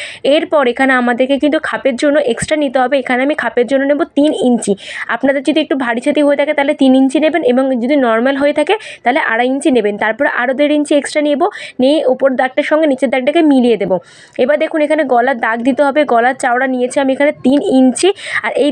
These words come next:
দু, দু সুত মানে দাগটা যে দিয়েছিলাম এই দু সুত দাগ ছেড়ে কিন্তু সমস্ত আমি এখানে মাপগুলো দিচ্ছি।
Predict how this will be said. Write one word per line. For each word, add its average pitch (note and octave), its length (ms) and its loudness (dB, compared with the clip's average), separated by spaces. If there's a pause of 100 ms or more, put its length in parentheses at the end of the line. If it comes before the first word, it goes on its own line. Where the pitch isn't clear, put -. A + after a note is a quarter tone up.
(100)
দু, C4 140 4
দু C4+ 140 2
সুত D#4 160 0 (140)
মানে B3+ 220 0
দাগটা A3 260 -2
যে C#4+ 100 -2
দিয়েছিলাম D#4 380 0
এই B3 100 -2
দু B3 100 2
সুত D4+ 120 0 (100)
দাগ G#3 120 -2 (100)
ছেড়ে C4 240 0
কিন্তু D4+ 140 2 (100)
সমস্ত A#3+ 300 -2 (100)
আমি C#4 140 0
এখানে C#4+ 160 -2 (100)
মাপগুলো A#3 420 0
দিচ্ছি। A#3+ 280 0